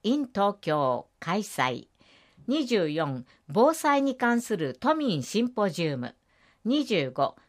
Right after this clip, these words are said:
東京日和。二十六、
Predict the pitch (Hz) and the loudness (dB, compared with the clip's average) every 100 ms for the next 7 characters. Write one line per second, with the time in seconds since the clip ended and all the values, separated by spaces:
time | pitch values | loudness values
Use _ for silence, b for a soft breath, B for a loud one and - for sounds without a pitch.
0 | _ 196 269 320 - 269 233 185 175 139 | _ 2 4 4 2 4 4 2 0 0
1 | 117 - b b b 208 285 247 220 151 | -4 -14 b b b -2 0 2 0 2
2 | 143 143 170 - | 0 -2 -4 -6